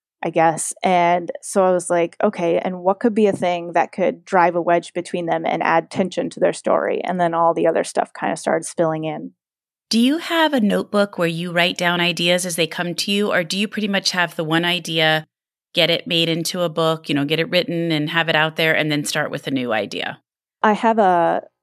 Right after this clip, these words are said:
Speaker 1: a note in my notes app dedicated to book ideas, and some of them are really interesting, I think,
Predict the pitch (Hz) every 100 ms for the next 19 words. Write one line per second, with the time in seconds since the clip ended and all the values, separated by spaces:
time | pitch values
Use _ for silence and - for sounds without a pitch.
0 | - 190 190 190 214 262 - 202 190 190
1 | 196 196 - - 185 165 _ _ 185 175
2 | 180 185 180 175 180 180 185 175 175 170
3 | 165 165 160 - 190 - 196 190 220 240
4 | 247 262 262 - 208 190 185 180 214 302
5 | - 339 330 320 330 302 302